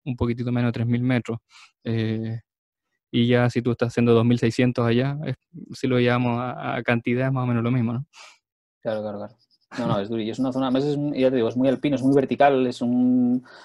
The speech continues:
Speaker 2: el resto de montaña de cordillera es más de lomas, más, más tranquilito y tal, pero esto es, es bastante salvaje de caminar.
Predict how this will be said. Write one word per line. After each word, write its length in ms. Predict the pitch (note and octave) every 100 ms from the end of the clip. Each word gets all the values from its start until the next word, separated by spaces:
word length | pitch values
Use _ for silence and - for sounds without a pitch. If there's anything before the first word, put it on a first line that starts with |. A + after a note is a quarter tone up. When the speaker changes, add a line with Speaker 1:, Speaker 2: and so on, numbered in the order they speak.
| - -
Speaker 2:
el 60 | B2
resto 180 | C3+ D#3+
de 60 |
montaña 320 | D#3+ D3+ D3+ C#3+
de 80 |
cordillera 420 | C3+ C3 C3+ D#3+ C#3
es 80 |
más 180 | C3 C3+
de 120 | B2+
lomas, 360 | B2 C#3+ C3 A#2
más, 360 | A#2+ A#2+ - -
más 140 | A#2 A2+
tranquilito 460 | A2+ A2+ B2+ B2+
y 40 | A#2+
tal, 160 | A#2+
pero 160 | G#2 A2+
esto 720 | G#2 A2+ A#2 A2 A2 A2 A2
es, 280 | G#2 - -
es 140 | - A2
bastante 680 | G#2 A2+ G#2 A2+ G#2+ G2+ G2+
salvaje 400 | G2+ F#2+ F#2+ _ _ _ _ _ - - B3 - - _ _ _ _
de 160 | G#2 G#2
caminar. 360 | G2+ F#2+ F#2+